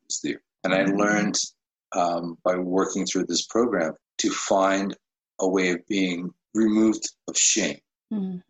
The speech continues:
Speaker 1: you know, fear, facing everything and recover.
Speaker 2: Mm-hmm.
Speaker 1: And, you know, to have a life without shame of my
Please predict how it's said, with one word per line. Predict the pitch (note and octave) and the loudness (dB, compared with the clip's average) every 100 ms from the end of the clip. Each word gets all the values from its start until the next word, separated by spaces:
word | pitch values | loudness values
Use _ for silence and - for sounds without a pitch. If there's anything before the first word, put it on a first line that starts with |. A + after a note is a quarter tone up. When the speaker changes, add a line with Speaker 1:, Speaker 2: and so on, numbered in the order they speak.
| _ | _
Speaker 1:
you | - | -10
know, | D#2+ - | -10 -8
fear, | - - A#2+ G#2 | -6 2 4 4
facing | - - A#2+ - A#2 | 2 2 2 2 2
everything | G#2 G2 F#2+ G2 | 2 2 0 -2
and | F2+ | -2
recover. | F2 D#2+ - - - - - | -2 -4 -2 -2 -4 -14 -12
Speaker 2:
Mm-hmm. | A3 F3+ | -10 -2
Speaker 1:
And, | F#2+ F#2 F#2 F2+ _ _ - | 0 0 0 -4 _ _ -6
you | G2 | -4
know, | E2+ | -2
to | - F#2+ | -2 -2
have | F2 A2 | 2 2
a | G#2 | 2
life | G2+ G2+ G#2 - - | 2 2 0 -4 -4
without | A2+ G2 F#2 - | -2 0 0 2
shame | - A2+ A2+ | 2 2 2
of | G#2 F2+ | 0 -2
my | E2 | -6